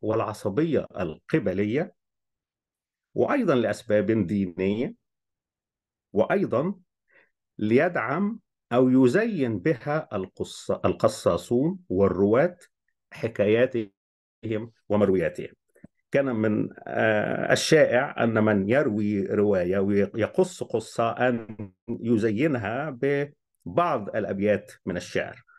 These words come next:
وقد لجأ أيضا الرواة والقصاصين إلى نحل هذا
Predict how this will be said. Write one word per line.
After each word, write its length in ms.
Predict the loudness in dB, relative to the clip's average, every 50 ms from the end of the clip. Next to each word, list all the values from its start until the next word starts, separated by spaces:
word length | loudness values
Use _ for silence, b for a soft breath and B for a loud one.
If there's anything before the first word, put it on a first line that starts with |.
| b 0
وقد 320 | 0 2 4 2 0 2
لجأ 400 | 4 4 4 4 2 2 2 0
أيضا 420 | -2 -2 0 0 0 0 0 -2 -6 _ b b b b b b b b b -2
الرواة 520 | 0 0 2 2 2 4 4 4 4 2 0 0
والقصاصين 840 | 0 0 0 -2 -6 -10 -8 -8 -8 -6 -4 -2 0 2 2 2 0 -4 -8 -4 0
إلى 360 | 2 4 4 4 2 0 -2 -6 _ _ _ _ _ b b b b b b b b b _ _ _ _ -8
نحل 580 | -4 0 0 0 0 0 -4 -8 -10 -8 -8 -6
هذا 500 | -2 2 2 2 2 2 0 0 -2 -4